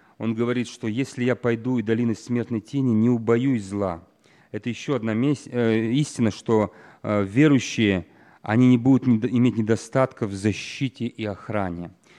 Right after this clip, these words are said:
Что здесь описано, очень ценно и важно. При переходе с пастбища на пастбище нередко приходилось идти через долины, э, горные. И там были вот эти узкие проходы. М,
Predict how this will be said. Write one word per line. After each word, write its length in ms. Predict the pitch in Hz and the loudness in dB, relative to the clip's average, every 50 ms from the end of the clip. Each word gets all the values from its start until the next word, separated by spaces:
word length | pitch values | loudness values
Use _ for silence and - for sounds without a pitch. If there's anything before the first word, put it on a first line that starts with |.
| _ _ _ | _ _ _
Что 280 | - - - 147 143 | -14 -4 0 0 0
здесь 320 | 120 104 113 131 120 - 120 | 0 0 0 0 0 0 -4
описано, 520 | 104 - 120 107 - - - 101 98 95 | -6 -4 -4 -6 -6 -6 -6 -6 -4 -6
очень 240 | 90 - 113 104 - | -6 -6 -8 -10 -10
ценно 320 | - - 127 117 110 107 | -6 -4 -4 -2 -2 -2
и 40 | 107 | -2
важно. 380 | 104 101 110 107 98 95 98 - | 0 0 0 0 0 -2 -6 -6
При 140 | - 113 | -4 -6
переходе 580 | 107 - 123 117 110 - - 147 131 120 110 - - - - _ | -4 -2 -2 -4 -4 -2 -2 -2 0 0 -2 -4 -4 -18 -20 _
с 140 | - - - | -20 -18 -8
пастбища 480 | - - 131 127 110 113 120 - - 123 | -2 0 0 0 0 -2 -8 -4 -2 0
на 100 | 113 107 | 0 0
пастбище 600 | - 143 147 156 147 135 131 123 - - 127 113 | -2 -2 -2 -2 -2 -4 -6 -8 -6 -6 -4 -2
нередко 440 | 117 120 127 131 147 143 - 131 - | 0 0 2 2 0 -2 -2 -6 -6
приходилось 520 | 127 110 123 120 117 127 127 117 - - | -6 -6 -6 -6 -4 -4 -4 -4 -6 -8
идти 240 | 117 - - 147 135 | -14 -12 -10 -10 -10
через 460 | - - - 123 123 117 - - - _ - - - - - | -10 -6 -4 -2 -2 -2 -4 -8 -18 _ -20 -20 -20 -20 -18
долины, 720 | - 101 95 110 113 123 135 156 156 143 123 110 101 95 95 | -8 0 2 4 4 4 4 4 4 4 2 0 -2 -4 -6
э, 200 | 90 - 107 101 | -8 -10 -10 -10
горные. 680 | 95 98 117 131 127 120 107 101 92 87 85 90 87 _ _ _ _ _ - - _ | -8 -2 2 4 4 4 4 2 -2 -4 -6 -8 -12 _ _ _ _ _ -20 -20 _
И 420 | - 110 110 113 113 110 110 110 107 - | -10 -6 -4 -2 0 0 -2 -2 -4 -4
там 260 | 147 151 160 156 127 113 | -2 -2 -2 -2 -2 -2
были 160 | 131 139 131 | -2 0 0
вот 140 | 120 117 - | -2 -4 -6
эти 160 | 113 - 131 | -8 -8 -8
узкие 440 | 123 127 151 151 - - - - 127 | -6 -4 -4 -6 -6 -6 -6 -6 -4
проходы. 640 | - 135 131 120 - - 156 147 131 104 101 95 92 | -2 -2 -4 -4 -4 -4 -2 -2 -2 0 -2 -2 -2
М, 460 | 90 90 - 110 107 107 107 110 110 | -4 -6 -8 -10 -8 -8 -8 -10 -12